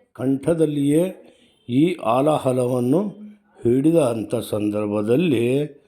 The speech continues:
ಶಿವನ ಕುತ್ತಿಗೆಯಲ್ಲಿಯೇ ಈ ಹಾಲಾಹಲವು ಉಳಿದು ನೀಲಕಂಠ ಎಂಬ ಹಾಗೂ ವಿಷಕಂಠ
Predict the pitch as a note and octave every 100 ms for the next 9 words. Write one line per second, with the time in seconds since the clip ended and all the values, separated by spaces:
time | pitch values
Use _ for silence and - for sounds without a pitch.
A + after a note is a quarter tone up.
0 | _ _ _ - - B2+ C#3+ D#3 F#3+ G#3
1 | - - B2+ A#2+ C#3 C3+ C3+ C3 B2+ B2+
2 | D#3 A#3 - - _ _ A#2 B2 C3+ -
3 | G#2+ B2+ D3+ C#3+ C3 B2+ B2 A#2 A2 B2
4 | C#3 A3 B3 - - _ _ A2 A2+ C#3
5 | D3+ D3 C3 A#2 G#2 B2+ D#3 - - _
6 | _ - A2+ A#2+ D3 E3+ - - - A#2+
7 | C#3+ - A#2+ A2 D3+ D3 C#3+ C3+